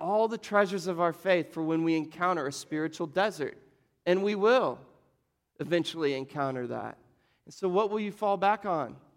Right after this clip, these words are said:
We want to fall back into the, into the treasures of our faith. So, these are the bones of the Christian life.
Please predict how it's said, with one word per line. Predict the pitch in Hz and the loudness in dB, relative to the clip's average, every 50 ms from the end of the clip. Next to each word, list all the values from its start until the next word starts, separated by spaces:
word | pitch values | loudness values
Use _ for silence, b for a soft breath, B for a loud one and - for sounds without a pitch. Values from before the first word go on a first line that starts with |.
| _ _ _ _ _ _ _ _ _ _ _ _ _ _ _ _ | _ _ _ _ _ _ _ _ _ _ _ _ _ _ _ _
We | 147 180 | -10 -4
want | 185 180 | -2 -2
to | 165 | -2
fall | 143 - 165 156 147 | -2 -2 -2 -2 0
back | 135 139 139 135 - | 2 2 0 0 -2
into | 143 131 - - | -6 -8 -8 -8
the, | 131 127 123 127 - - - | -6 -6 -8 -8 -10 -14 -14
into | 131 127 - 127 | -14 -12 -10 -8
the | 123 120 | -8 -8
treasures | 123 - 247 120 120 120 117 117 - - - - _ _ _ _ | -6 -4 -4 -6 -4 -6 -10 -12 -12 -14 -18 -20 _ _ _ _
of | - 127 117 | -16 -12 -10
our | 120 120 | -10 -10
faith. | - - - 143 127 135 _ _ _ _ _ _ _ _ _ _ _ _ _ _ _ _ _ _ _ _ _ _ _ _ _ _ _ _ _ _ _ _ _ _ _ | -10 -14 -16 -16 -16 -18 _ _ _ _ _ _ _ _ _ _ _ _ _ _ _ _ _ _ _ _ _ _ _ _ _ _ _ _ _ _ _ _ _ _ _
So, | 208 190 175 - - - - - - - - - - _ _ _ _ _ _ _ | 12 12 12 12 12 8 4 -2 -10 -16 -18 -20 -20 _ _ _ _ _ _ _
these | - 151 202 208 185 | 2 6 6 8 10
are | 240 | 10
the | 208 175 | 10 10
bones | 170 147 170 170 170 180 196 226 214 - - - - _ _ _ _ | 12 12 12 12 12 10 6 4 0 -6 -12 -16 -20 _ _ _ _
of | 165 165 | -6 -4
the | 160 175 | -4 -2
Christian | - - 185 180 - - 180 170 | 2 2 2 2 2 -2 0 2
life. | 165 165 170 170 175 185 180 | 4 6 6 6 4 2 -4